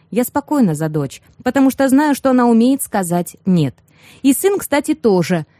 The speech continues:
Это дает надежду на то, что они скажут «нет», когда им предложат попробовать наркотики. А им предложат, предложат всем,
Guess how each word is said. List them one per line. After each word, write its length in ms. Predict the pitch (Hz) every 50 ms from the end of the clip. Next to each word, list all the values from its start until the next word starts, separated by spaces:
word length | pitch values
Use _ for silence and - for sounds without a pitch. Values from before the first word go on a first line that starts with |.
| _ -
Это 200 | - 190 - 185
дает 280 | 170 196 202 190 180 -
надежду 440 | 185 185 180 190 190 180 170 170 170
на 120 | 170 170
то, 200 | - 254 269 247
что 180 | - - - 180
они 160 | 180 196 185
скажут 420 | - - 208 208 190 196 - -
«нет», 400 | 202 208 233 262 262 220 - - _ -
когда 280 | - 180 185 185 208
им 160 | 214 214 214 -
предложат 520 | 202 214 190 233 269 311 277 277 240 -
попробовать 540 | - 226 - - 190 180 175 175 170 170 -
наркотики. 720 | 175 170 170 - - 147 135 - - 131 - - 127 123 _ _ _ _ _
А 160 | - - 180 185
им 220 | 185 175 165 160
предложат, 640 | - - 196 208 208 180 160 170 185 165 143 - _ _ _ _ _
предложат 560 | - 226 226 175 208 208 214 185 208 196 -
всем, 420 | - - - - 226 185 151 131